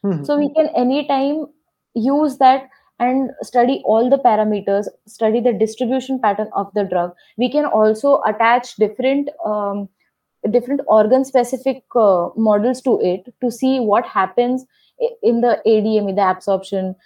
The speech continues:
Speaker 2: you know, and, uh, excretion, metabolism and excretion me-,
Speaker 1: Hmm.
Speaker 2: uh, mechanism of the drug. So we can create the whole human body, this whole, uh, distribution pattern of the drug as and when it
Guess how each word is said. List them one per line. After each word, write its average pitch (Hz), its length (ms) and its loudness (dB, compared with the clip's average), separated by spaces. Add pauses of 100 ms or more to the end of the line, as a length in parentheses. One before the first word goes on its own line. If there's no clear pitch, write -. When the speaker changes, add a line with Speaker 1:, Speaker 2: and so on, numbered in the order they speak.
(200)
Speaker 2:
you 214 140 0
know, 262 340 0
and, 196 320 -4
uh, 180 300 2
excretion, 208 640 -4
metabolism 202 500 2
and 202 120 -2
excretion 196 520 -4
me-, 147 200 -4
Speaker 1:
Hmm. 190 100 -6
Speaker 2:
uh, 170 120 -2
mechanism 190 540 -2
of 190 140 -6
the 208 100 0
drug. 156 240 0 (680)
So 302 120 -2
we 302 160 0
can 349 240 0
create 294 440 4
the 311 100 6
whole 277 280 6
human 262 400 2
body, 220 280 2
this 214 240 -6
whole, 254 340 2 (380)
uh, 196 240 2
distribution 269 680 -2
pattern 240 340 2
of 240 140 -2
the 247 80 2
drug 214 280 0
as 202 220 0
and 233 140 -2
when 233 160 -2
it 226 240 -6